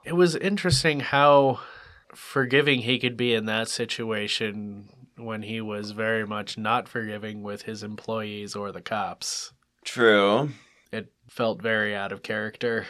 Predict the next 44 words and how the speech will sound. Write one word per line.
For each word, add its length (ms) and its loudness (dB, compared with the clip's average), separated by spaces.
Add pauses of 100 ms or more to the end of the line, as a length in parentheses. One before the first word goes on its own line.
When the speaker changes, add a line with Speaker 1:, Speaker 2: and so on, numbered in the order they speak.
(500)
Speaker 2:
I 180 6
think 500 0
he 220 0
was 260 0
caught 300 6
off 260 4
guard 280 0
himself, 840 -8 (260)
because 540 6
all 240 8
he 140 4
knew 220 2
was 160 0
his 140 -10
kid 220 0
was 160 -6
missing. 680 -6 (600)
There 160 4
hadn't 320 6
been, 240 2
like, 200 0
a 80 -12
ransom 680 -2
or 80 -8
any 360 -6 (600)
communication 960 0
Speaker 1:
Yeah. 60 0
Speaker 2:
as 140 -4
to 140 -8
the 100 -12
whereabouts 480 0
of 180 -4
this 180 -6
kid. 500 2 (260)
And 140 6
then 160 6
all 160 10
of 80 -2
a 40 -4
sudden, 360 2
he's 220 -4
just 260 -6
been 140 -2
returned. 680 -6